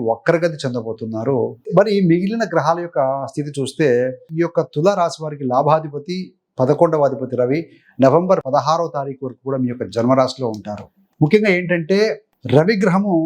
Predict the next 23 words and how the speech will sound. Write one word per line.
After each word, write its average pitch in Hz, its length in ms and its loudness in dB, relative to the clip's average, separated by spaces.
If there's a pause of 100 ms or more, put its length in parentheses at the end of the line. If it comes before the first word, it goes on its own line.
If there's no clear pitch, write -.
(380)
పన్నెండు 190 360 2
రాశుల్లో 170 340 -2 (100)
కూడా 170 160 2 (260)
తులా 170 280 2
రాశిలోనే 147 420 -2
బలహీనపడేదండి. 107 760 -6 (400)
పదహారవ 143 500 4
తారీఖు 143 320 2
వరకు 127 340 -2 (300)
తుల 131 220 6
రాశిలో 143 340 0
ఉండి 180 160 -2 (260)
పదిహేడవ 175 380 4 (100)
తారీఖు 139 280 0
నుండి 151 180 -2 (500)
వెళ్ళి 156 380 4 (240)
రెండవ 180 300 2
స్థానం 151 240 -2
అయినటువంటి 135 380 -4
వృశ్చిక 127 300 -4 (100)
రాశిలోకి 143 340 -2
వెళ్తున్నాడు. 113 440 -6 (340)
రెండవ 143 220 6